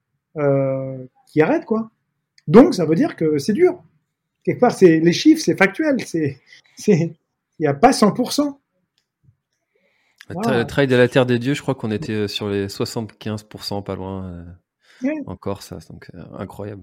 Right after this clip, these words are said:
Speaker 2: incroyable. Après, il y avait une sorte de
Speaker 1: Ouais, il y a
Speaker 2: barrière
Speaker 1: une,
Speaker 2: horaire, euh, de
Speaker 1: on
Speaker 2: niveau
Speaker 1: lance,
Speaker 2: aussi.
Speaker 1: on lance une, une étude là-dessus, c'est-à-dire ça serait bien de, de faire une étude sociologique, euh, sur toutes les courses d'ultra, par exemple, les, les, les répertoriés, euh, par exemple, sur les cent miles,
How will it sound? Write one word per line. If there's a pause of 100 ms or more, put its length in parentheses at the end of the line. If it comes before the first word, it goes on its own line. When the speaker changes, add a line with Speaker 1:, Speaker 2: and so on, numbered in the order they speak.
(120)
Speaker 2:
incroyable. (200)
Après,
il
y
avait
une
sorte
de
Speaker 1:
Ouais,
il
y
a
Speaker 2:
barrière
Speaker 1:
une,
Speaker 2:
horaire,
euh, (240)
de
Speaker 1:
on
Speaker 2:
niveau
Speaker 1:
lance,
Speaker 2:
aussi.
Speaker 1:
on
lance
une, (360)
une
étude
là-dessus,
c'est-à-dire
ça
serait
bien
de, (480)
de
faire
une
étude
sociologique,
euh, (400)
sur
toutes
les
courses
d'ultra,
par
exemple,
les,
les,
les
répertoriés,
euh,
par
exemple,
sur
les
cent
miles,